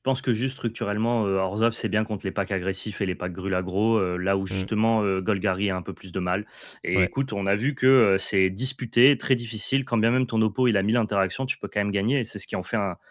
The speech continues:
Speaker 1: c'était un des meilleurs decks, euh, pré-rotation, et là, je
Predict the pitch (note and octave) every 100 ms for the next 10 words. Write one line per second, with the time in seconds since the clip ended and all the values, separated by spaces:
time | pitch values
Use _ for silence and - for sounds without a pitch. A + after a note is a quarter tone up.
0 | - - - A2+ A#2 A2 A2 C3 A#2+ C3
1 | B2+ G#2+ G2 - A2+ G2+ G2+ F2+ - C#3+
2 | A2 F2+ A#2 -